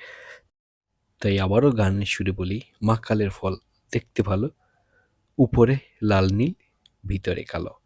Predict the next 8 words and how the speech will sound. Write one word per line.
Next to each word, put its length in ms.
আসলে 340
তাই 260
আমরা 380
উপরে 340
অনেক 420
বাহিক 360
সৌন্দর্য 420
নিয়ে 300